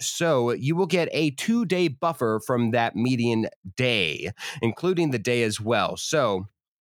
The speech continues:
let's say it were to be a hundred and twenty days, you would get a hundred and eighteen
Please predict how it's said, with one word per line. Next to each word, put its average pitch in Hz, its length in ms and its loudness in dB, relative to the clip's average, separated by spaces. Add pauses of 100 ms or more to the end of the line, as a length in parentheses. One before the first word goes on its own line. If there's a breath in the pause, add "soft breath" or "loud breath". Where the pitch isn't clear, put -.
let's 131 180 0
say 135 240 2
it 120 100 0
were 117 200 2
to 120 160 -2
be 107 480 2 (400 soft breath)
a 110 80 0
hundred 160 400 0
and 127 120 0
twenty 147 520 0
days, 101 600 2
you 110 200 0
would 113 160 -2
get 117 260 2
a 113 80 -6
hundred 117 460 0
and 104 160 0 (100)
eighteen 220 680 0